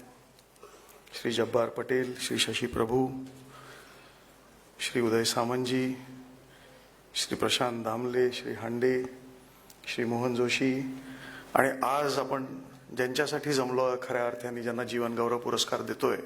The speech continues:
ते श्री अशोक सराफ आणि श्रीमती रोहिणी हत्तंगडी. बंधू आणि भगिनींनो, आता एवढे दिग्गज,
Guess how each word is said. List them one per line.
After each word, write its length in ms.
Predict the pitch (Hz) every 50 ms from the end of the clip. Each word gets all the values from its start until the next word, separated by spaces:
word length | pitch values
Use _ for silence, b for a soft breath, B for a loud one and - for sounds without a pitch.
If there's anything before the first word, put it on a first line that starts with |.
| - - B B B B B B B B B B B B B B -
ते 80 | 127
श्री 200 | 117 - 131 127
अशोक 320 | 123 113 - - 135 131 -
सराफ 400 | - - 135 147 147 123 - - - - - - - - - - - - - - - -
आणि 160 | - 117 120
श्रीमती 680 | 117 - - 135 123 123 123 127 123 120 117 120 120 - - - - B B B B B B B B -
रोहिणी 320 | 123 117 131 131 135 135 131
हत्तंगडी. 500 | 131 131 135 - 147 147 143 127 117 117
बंधू 300 | 117 120 127 123 123 123
आणि 140 | 117 110 113
भगिनींनो, 480 | 104 120 123 127 117 113 101 92 90 - - - - - - - - - - - - - - - - - - - - - - - - - - - - - - - - - - - - - - - - - - - - - - - - - - - - - - - - - - - - - - - - - - - - - - - - - - - - - - - - - - - - - - - - - - -
आता 200 | - 135 139 160
एवढे 360 | 160 151 147 143 147 156 175 185
दिग्गज, 540 | - 151 147 127 151 170 170 143 - -